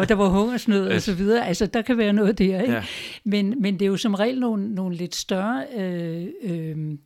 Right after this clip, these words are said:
Speaker 1: traumer, som, som meget ofte også er kollektive.
Speaker 2: Ja.
Speaker 1: Og på den måde er det jo også ofte, hvis man har stået i en, i en forholdsvis høj stilling, fordi i det øjeblik, du står i en højere stilling,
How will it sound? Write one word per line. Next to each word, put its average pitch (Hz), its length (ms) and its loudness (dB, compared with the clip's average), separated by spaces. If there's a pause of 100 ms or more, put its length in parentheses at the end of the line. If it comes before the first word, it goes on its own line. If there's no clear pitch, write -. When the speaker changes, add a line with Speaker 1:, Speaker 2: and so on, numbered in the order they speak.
Speaker 1:
traumer, 165 540 -4
som, 185 380 -4
som 185 220 -4
meget 170 360 -6
ofte 170 320 -6
også 170 220 -8
er - 40 -12
kollektive. 202 600 -8 (120)
Speaker 2:
Ja. 107 100 -8 (160)
Speaker 1:
Og 202 160 -6
på 202 100 -2
den 262 320 -4
måde 208 260 -2
er 185 120 -6
det 185 100 -2
jo 170 100 -2
også 214 260 -4
ofte, 226 580 -4
hvis 185 220 -8
man 180 140 -4
har 160 160 -6
stået 220 760 -4 (640)
i 202 100 -6
en, 175 140 -2 (180)
i 208 60 -4
en 170 180 -6
forholdsvis 214 580 -6
høj 220 280 -10
stilling, 214 680 -4
fordi 185 320 -6
i 226 160 -6
det 220 160 -2
øjeblik, 196 480 -4
du 220 80 -6
står 196 320 -8
i 202 60 -8
en 180 160 -6
højere 190 500 -4
stilling, 190 580 -6